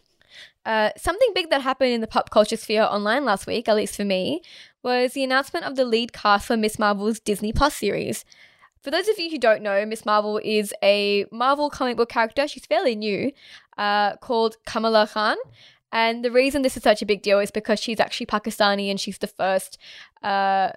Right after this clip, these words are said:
Muslim hero in Marvel. So the cast they announced for her is Iman Vil-, Vellani, and she's an eighteen-year-old Muslim Pakistani Canadian girl,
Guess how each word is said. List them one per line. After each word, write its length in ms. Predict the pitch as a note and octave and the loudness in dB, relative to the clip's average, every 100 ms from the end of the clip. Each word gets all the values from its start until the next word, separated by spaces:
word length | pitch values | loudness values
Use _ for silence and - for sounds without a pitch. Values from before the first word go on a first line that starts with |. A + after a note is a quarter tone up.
| _ | _
Muslim 600 | - G#3 - - G3 G3 G#3 | -4 -4 -2 4 4 2 -6
hero 340 | F#3+ G3+ G3 | -2 2 2
in 100 | G3 | 2
Marvel. 460 | G#3 G3+ - - - - - - _ _ _ G#3+ | -2 -2 -4 -12 -12 -20 -20 -20 _ _ _ -8
So 140 | - | -4
the 100 | A#3+ | -4
cast 300 | - C4+ E4+ | 0 0 0
they 100 | F4 | -2
announced 240 | C#4+ A3+ A#3 | 0 0 -2
for 100 | B3 | -2
her 140 | A3 | 2
is 240 | G#3 A3 - | 2 0 -4
Iman 300 | G#3+ G3+ G3+ | 0 2 2
Vil-, 200 | G3+ - _ | 0 -2 _
Vellani, 500 | G#3+ G3+ F#3+ F#3 A3 | -2 2 0 -2 -4
and 200 | C4 A3 | -2 -2
she's 200 | - A3+ | -2 -2
an 80 | A3 | 0
eighteen-year-old 540 | G#3 - G#3 G3+ G3+ | 0 -2 -2 4 4
Muslim 280 | G3 G3+ G3+ | 4 -2 -2
Pakistani 580 | G3+ F#3+ - G3+ F#3+ G3 | -2 -6 -4 -2 0 -2
Canadian 380 | - F#3+ G#3+ A#3 | -2 -2 0 0
girl, 320 | C#4 E4 A4+ | 0 0 -2